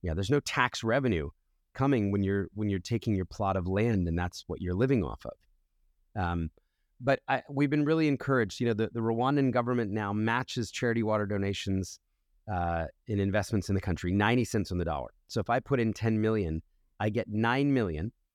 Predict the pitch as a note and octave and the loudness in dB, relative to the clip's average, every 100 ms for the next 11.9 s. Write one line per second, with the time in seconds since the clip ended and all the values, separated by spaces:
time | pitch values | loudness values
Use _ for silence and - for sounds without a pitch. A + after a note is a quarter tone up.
0 | _ _ - F#2 - C3+ C#3+ C3 B2 A2+ | _ _ -4 -4 -2 0 2 2 0 0
1 | A2 A#2 C3+ - G2+ F#2 - G#2 A#2 D#3 | 0 2 0 0 0 0 0 -2 2 0
2 | D#3+ - _ _ - G2+ - A2+ A2 G#2+ | -2 -10 _ _ -2 -2 2 2 2 0
3 | - G#2+ G2+ G2 - F#2+ E2+ G#2+ - - | 2 2 2 0 0 -2 0 -2 -4 -10
4 | - _ _ _ _ - A2 A2 B2 F3 | -12 _ _ _ _ -4 0 2 4 6
5 | G3+ D3 G#2+ G#2+ G#2+ A#2 - A#2 G2+ G2+ | 6 4 2 2 2 2 0 0 2 2
6 | G2+ G2 F2+ E2+ E2+ F2 E2+ F2 F2 E2+ | 2 0 -2 -4 -4 -2 2 2 2 -2
7 | D#2 C2+ - - - _ _ - G2 E2+ | -2 -6 -10 -16 -18 _ _ -4 0 0
8 | - - _ _ _ _ _ F#2 E2 F#2+ | -2 -12 _ _ _ _ _ -4 -2 2
9 | F2+ E2+ E2+ - F2+ E2 E2+ E2+ C2 D#2+ | 2 2 0 -2 -4 -4 -4 -6 -6 -6
10 | A2+ A#2 - E3 D#3 C3+ A#2+ A2+ - B2+ | -4 -2 0 2 2 2 0 -4 0 0
11 | A2 G#2 F#2+ F#2+ E2+ F#2 C#3 - | 0 0 0 -2 0 0 -2 -4